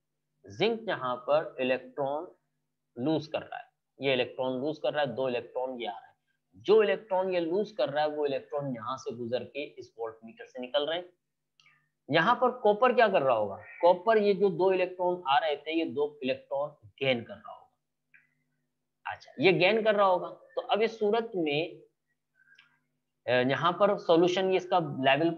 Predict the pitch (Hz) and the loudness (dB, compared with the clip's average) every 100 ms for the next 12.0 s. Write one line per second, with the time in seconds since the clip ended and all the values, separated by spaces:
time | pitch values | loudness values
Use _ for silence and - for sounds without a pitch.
0 | - 151 156 156 160 160 143 - 131 147 | -2 0 0 -2 -2 -2 -4 -8 -4 -2
1 | 143 143 120 139 175 151 156 147 151 147 | -2 -4 -4 -4 -4 -6 -6 -2 -2 -2
2 | 139 135 131 156 - _ 139 139 143 - | -4 -2 -2 -6 -10 _ -6 -6 -6 -8
3 | 170 - _ _ _ 110 143 147 - 170 | -12 -14 _ _ _ -2 -2 -2 2 2
4 | 170 165 147 139 139 131 - - _ _ | 4 2 4 4 4 0 -4 -20 _ _
5 | 147 135 156 165 - 240 240 220 160 131 | -2 2 2 2 0 -4 -4 -4 0 0
6 | 110 113 95 - _ _ _ _ _ _ | 2 0 -2 -8 _ _ _ _ _ _
7 | _ _ _ _ _ _ - 139 143 220 | _ _ _ _ _ _ -2 0 2 2
8 | 233 254 - 208 214 214 214 - - 156 | 2 0 0 0 2 2 -2 -8 2 4
9 | 151 180 226 202 190 202 214 196 147 160 | 4 4 4 4 2 0 -2 -2 0 2
10 | 190 - 175 170 147 160 220 202 190 190 | 0 0 4 4 4 4 4 2 0 -2
11 | 175 180 175 175 175 165 170 165 165 | -4 -6 -6 -4 -2 0 2 0 -4